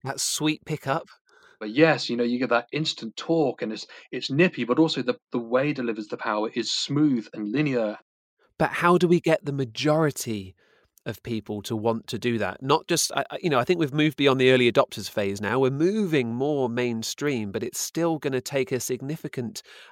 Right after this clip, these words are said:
Speaker 1: uh, jump in ease, um, you know, a-, ability to just, just do this, to plug in, to afford it. How do we do that, that, that step change?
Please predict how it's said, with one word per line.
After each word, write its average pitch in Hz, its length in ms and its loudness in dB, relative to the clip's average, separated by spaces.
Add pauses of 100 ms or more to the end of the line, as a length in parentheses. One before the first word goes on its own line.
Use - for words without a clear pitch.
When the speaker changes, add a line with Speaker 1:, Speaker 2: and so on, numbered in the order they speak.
Speaker 1:
uh, 110 280 -2
jump 123 520 -2
in 120 180 -4 (160)
ease, 120 720 -6 (380)
um, 110 480 -4
you 120 80 -6
know, 104 200 -2 (120)
a-, 113 180 -4
ability 135 600 2
to 107 120 -8
just, - 300 -6 (160)
just - 240 -8 (160)
do 165 180 2
this, - 240 -4
to - 100 -10
plug 143 360 -2
in, 135 260 -2 (400)
to 110 120 -4
afford 147 440 0
it. 117 320 -2 (240)
How 170 320 -4
do 170 100 -2
we 160 120 0
do 156 160 2
that, 123 240 0 (100)
that, - 160 -6 (160)
that - 180 -4
step - 320 -4
change? - 440 -10